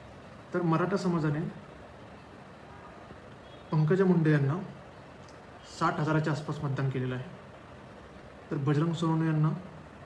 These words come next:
तीन लाख पंचावन्न हजार मतदान झालेलं आहे आणि अशोक हिंगे यांना व इतर लो-, इतर अपक्ष उमेदवारांना दहा हजाराच्या आसपास मराठा समाजाने वोटिंग केलेलं आहे. नंतर येतो वंजारी समाज. वंजारी समाजाने तीन लाख पन्नास हजाराच्या आसपास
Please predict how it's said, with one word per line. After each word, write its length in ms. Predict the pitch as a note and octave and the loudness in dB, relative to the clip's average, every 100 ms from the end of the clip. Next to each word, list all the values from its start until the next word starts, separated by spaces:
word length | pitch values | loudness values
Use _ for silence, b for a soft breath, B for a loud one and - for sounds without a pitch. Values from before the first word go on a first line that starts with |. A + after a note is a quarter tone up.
| - | -2
तीन 160 | E3 D#3+ | 2 4
लाख 180 | D#3 D#3+ | 4 2
पंचावन्न 640 | D#3+ D#3+ D3+ - D#3 D3+ | 0 2 4 4 6 6
हजार 220 | C#3 C3+ F3+ - - - - B B B - - | 6 4 -2 -6 -14 -18 -18 B B B -14 -4
मतदान 280 | C3 C#3 C3+ | -2 2 2
झालेलं 260 | B2+ B2+ | 2 0
आहे 100 | C3 F#3+ - - - D#3 | -2 -4 -10 -16 -12 -6
आणि 100 | D3+ | -4
अशोक 280 | D3 F3+ - | -2 -4 4
हिंगे 200 | D3+ D3+ | 6 6
यांना 200 | D3+ D#3 - - - - D3 | 6 4 0 -6 -14 -10 0
व 140 | D#3+ | 4
इतर 260 | D#3 - D#3 | 4 4 4
लो-, 280 | D#3 - | 2 0
इतर 200 | D3 E3 | -2 0
अपक्ष 300 | D3+ D#3 - D#3 D3+ - C#3+ | 2 0 -2 -2 -2 -2 -2
उमेदवारांना 720 | D3 D3 D3 D#3+ - - D3 | 2 2 2 0 -4 -6 -2
दहा 140 | C#3+ D3 | 0 2
हजाराच्या 360 | D3 D3 D3 | 4 2 0
आसपास 320 | C3+ G3 G3+ - B B B - | -2 -4 -6 -8 B B B -2
मराठा 280 | C#3+ D3+ D#3 | 2 4 4
समाजाने 360 | - D3 C#3+ C#3+ | 4 4 4 4
वोटिंग 260 | C3+ C3 | 2 2
केलेलं 220 | C3 B2 A#2+ | 0 -2 -4
आहे. 200 | - - - - - - - - - - - - | -10 -16 -18 -18 -18 -16 -18 -18 -18 -18 -16 -2
नंतर 220 | D#3+ G3+ | 2 4
येतो 200 | G3+ G#3 | 6 8
वंजारी 340 | F#3 E3+ F3+ F3+ | 8 8 8 8
समाज. 380 | D#3+ D#3 D#3 - | 6 2 0 0
वंजारी 280 | D3+ D#3 E3+ | 6 6 6
समाजाने 440 | F3 E3+ E3 F3 | 4 2 2 0
तीन 400 | F3 - - F3+ | -2 -4 2 6
लाख 160 | F3+ F3+ | 8 6
पन्नास 420 | - D#3+ E3 D#3+ | 4 2 2 2
हजाराच्या 300 | D3+ D3+ D#3+ | 2 2 2
आसपास 280 | C#3+ - | -2 -4